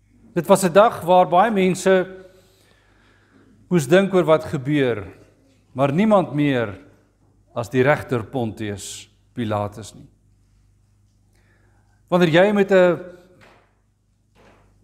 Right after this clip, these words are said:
'n beskuldigde sit en jy is die een wat die mag het om te kan sê,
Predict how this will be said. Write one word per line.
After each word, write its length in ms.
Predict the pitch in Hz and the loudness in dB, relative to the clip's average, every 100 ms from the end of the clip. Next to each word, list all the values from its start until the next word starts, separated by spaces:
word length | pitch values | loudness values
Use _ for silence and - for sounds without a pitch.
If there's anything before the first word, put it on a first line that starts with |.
| _ _ _ _ _ _ _ - | _ _ _ _ _ _ _ -4
'n 120 | 135 | 0
beskuldigde 880 | 170 - - - 254 247 180 143 156 | 2 0 -4 -2 2 2 2 -2 -4
sit 360 | 131 151 135 139 | -4 -4 -4 -2
en 140 | 127 | 0
jy 300 | 127 180 180 | 2 4 4
is 120 | 165 | 2
die 280 | 175 175 160 | -2 -4 0
een 220 | 170 165 | 0 0
wat 360 | 143 147 143 - _ _ - | 0 -2 -2 -14 _ _ -6
die 160 | 156 | -4
mag 380 | 147 143 214 220 | 0 0 0 -2
het 440 | 123 113 - _ _ _ _ _ _ _ - | -6 -8 -10 _ _ _ _ _ _ _ -2
om 160 | 180 180 | 0 2
te 100 | 190 | 4
kan 160 | 185 | 2
sê, 540 | - 196 190 190 185 | 4 6 8 6 2